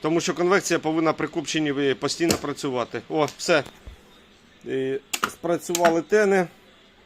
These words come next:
Все, все працює. Так. Оцей ось вентилятор, бачите, він виключився. Ось він, третій, шість ампер.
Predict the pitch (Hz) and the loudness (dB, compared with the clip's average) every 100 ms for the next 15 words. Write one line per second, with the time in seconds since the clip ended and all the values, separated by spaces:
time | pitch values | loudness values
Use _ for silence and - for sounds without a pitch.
0 | _ - - - - - - 175 - - | _ -20 -20 -20 -20 -6 -2 -2 -2 -2
1 | 185 160 160 - 143 131 127 - - - | 0 2 0 0 -4 0 -2 -4 -20 -20
2 | - - - - - - - 139 175 147 | -20 -20 -20 -20 -20 -20 -20 -8 -2 -2
3 | - - - - - - - - - - | -4 -16 -20 -20 -20 -20 -20 -20 -20 -20
4 | - - - - - - - - - - | -20 -20 -20 -20 -20 -20 -20 -20 -20 -20
5 | - 180 - 196 185 - 170 175 180 175 | -10 -10 -4 0 0 0 -2 -2 0 0
6 | 165 165 180 185 160 131 151 147 147 147 | 0 -2 -2 -2 -4 -6 -4 -4 -6 -8
7 | 135 147 131 147 139 - - - - 151 | -10 -8 -8 -8 -8 -10 -20 -20 -8 -6
8 | 139 143 143 131 - 160 156 - 131 - | -4 -2 -4 -4 -4 2 2 2 -6 -4
9 | 151 - 147 - | -4 -2 -4 -2